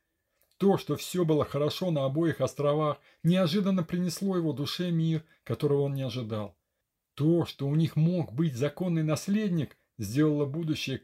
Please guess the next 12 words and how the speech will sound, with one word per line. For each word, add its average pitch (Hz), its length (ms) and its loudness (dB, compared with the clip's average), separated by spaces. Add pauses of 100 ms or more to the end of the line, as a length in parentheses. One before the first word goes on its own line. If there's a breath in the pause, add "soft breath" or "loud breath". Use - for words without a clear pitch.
(120)
как 175 280 -4
никогда 123 640 -4
ярким. 104 640 -4 (840)
«Если 165 360 0
это 165 160 -2
будет 175 320 -2
мальчик, 190 580 0 (320)
то 165 140 -2
мы 175 60 0
назовём 190 440 0
его 131 160 -4
Зафиром», 110 640 -4